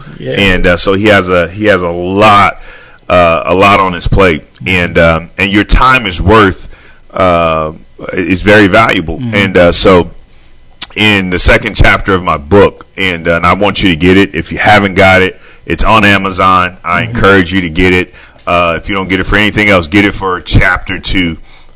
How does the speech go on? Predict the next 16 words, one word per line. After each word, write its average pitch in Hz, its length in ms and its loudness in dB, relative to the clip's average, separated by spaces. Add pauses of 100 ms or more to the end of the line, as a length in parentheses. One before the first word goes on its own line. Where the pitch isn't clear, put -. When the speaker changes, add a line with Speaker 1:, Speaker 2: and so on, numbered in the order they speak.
Speaker 2:
uh, 87 120 2
because 82 300 -4
there 90 120 2
are 85 60 2
some, 85 460 -6 (180)
uh, 80 220 -4
some 87 220 -8
self-help, 98 800 0 (420)
um, 82 600 0 (160)
uh, 78 360 0 (280)
<clears throat> 92 120 -4 (1120)
actions 101 540 -2
that 90 160 0
you 101 120 0
can 90 240 -4
do, 95 320 2